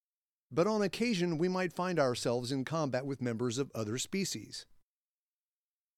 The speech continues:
By far the most common one would be dogs. But other critters match up against humans now and then as well, especially back in our hunter-gatherer past.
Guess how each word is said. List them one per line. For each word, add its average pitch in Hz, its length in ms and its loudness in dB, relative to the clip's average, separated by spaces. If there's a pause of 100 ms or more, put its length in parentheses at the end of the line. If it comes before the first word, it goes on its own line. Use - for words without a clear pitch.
(120)
By 131 160 2
far 165 260 4
the 139 80 4
most 131 280 -2
common 185 420 0
one 110 240 -2
would 120 120 0
be 156 120 2
dogs. 143 640 -2 (600)
But 160 300 2
other 208 240 6
critters 131 460 4
match 143 240 2
up 135 160 4
against 131 340 0
humans 127 300 2
now 127 240 2
and 131 120 2
then 113 160 0
as 127 140 -2
well, 131 440 0 (260)
especially 131 680 0 (160)
back 135 220 2
in 123 100 2
our 107 220 0
hunter-gatherer 117 840 0
past. - 500 -8